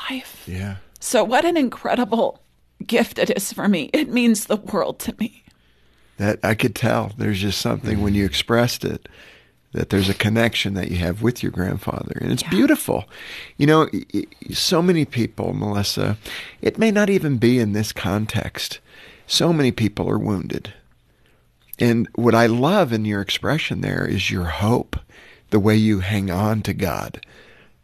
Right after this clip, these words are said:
Speaker 2: Um, that's a real encouragement to many, many people. It may not be because of abortion or anything like that. It's just an estranged relationship
Speaker 1: Yeah.
Speaker 2: with your family, uh, maybe a prodigal child.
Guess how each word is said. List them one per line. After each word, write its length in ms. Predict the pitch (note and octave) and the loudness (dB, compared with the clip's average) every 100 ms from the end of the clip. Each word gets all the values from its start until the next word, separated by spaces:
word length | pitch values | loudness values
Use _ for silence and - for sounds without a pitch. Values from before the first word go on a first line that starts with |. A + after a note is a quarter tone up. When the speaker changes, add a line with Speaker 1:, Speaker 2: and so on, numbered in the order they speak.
| A2+ | -2
Speaker 2:
Um, 340 | G#2 F2+ F2+ - | 0 0 -4 -2
that's 380 | D#3 F#3+ - | 0 2 0
a 320 | F#2+ F#2 C2 - - - - _ _ _ _ - | 0 -2 -4 -10 -20 -20 -20 _ _ _ _ -2
real 320 | B2 C#3+ C#3 | 4 6 4
encouragement 600 | G#2 - A2+ A2 F#2 F#2+ | 0 0 2 2 -2 -6
to 100 | - G#2 | -6 -2
many, 280 | G#2 G#2 | 0 0
many 240 | F#2+ F#2+ F#2+ | 0 0 -2
people. 520 | - - - - G2+ - - - - - | -2 -4 -4 -6 -6 -14 -20 -20 -20 0
It 140 | D#3 C3 | 2 4
may 120 | A3+ | 4
not 200 | G#3 B2 | 4 4
be 120 | A2 | 4
because 320 | G2 F#2+ G2 | 2 0 0
of 100 | F#2 | 0
abortion 580 | E2 D#2+ G2+ A2+ - A2+ | -2 -2 0 2 0 0
or 80 | G#2+ | 2
anything 300 | G#2+ A2+ A2+ | 2 0 0
like 180 | C#3 - | 0 0
that. 180 | A#3+ | 0
It's 120 | A#2 G#2 | 0 2
just 280 | A#2+ - | 0 0
an 100 | A2 | -4
estranged 600 | G2+ - - A#2+ A#2+ A#2+ - | -4 -4 0 0 2 0 0
relationship 800 | A2 G#2+ F#3+ - G#2 - - - | 0 2 2 -2 -4 -4 -4 -4
Speaker 1:
Yeah. 220 | G#3+ G#3 - - - | -4 -6 -8 -16 -6
Speaker 2:
with 200 | - B2+ | 0 2
your 80 | D3 | 2
family, 580 | - C3+ F3 F3 - - - - - - - | 0 -2 -2 -4 -8 -14 -18 -20 -20 -16 -2
uh, 160 | A2 A2+ | 0 4
maybe 280 | A#2+ B2+ | 4 6
a 60 | C#3+ | 4
prodigal 460 | - C3 C#3 C#3+ D3 | 2 0 0 0 0
child. 540 | - C3+ D3 - - | 0 -2 -2 -4 -10